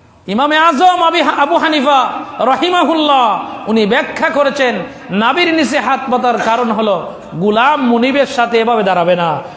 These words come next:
গুলাম দাঁড়াবে গুলামের মতো, ঠিক না বেটি? গুলাম কিভাবে দাঁড়াবে? গুলামের মতো।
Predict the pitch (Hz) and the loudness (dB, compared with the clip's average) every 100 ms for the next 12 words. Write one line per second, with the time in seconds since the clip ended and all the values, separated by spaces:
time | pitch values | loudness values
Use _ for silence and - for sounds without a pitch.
0 | - - 190 254 392 392 370 359 359 320 | -14 -4 2 4 4 4 4 4 2 2
1 | 330 403 381 285 214 190 190 214 226 175 | 4 4 2 2 0 -2 -2 -2 0 0
2 | 139 135 - - - 139 143 151 165 180 | -2 -6 -12 -16 -14 -14 -14 -14 -14 -14
3 | 170 - - - - - 190 233 226 240 | -14 -18 -20 -20 -16 -6 -2 -2 0 0
4 | 247 240 240 240 190 202 220 285 262 196 | 2 2 2 0 0 2 2 2 0 -2
5 | 165 151 | -2 -4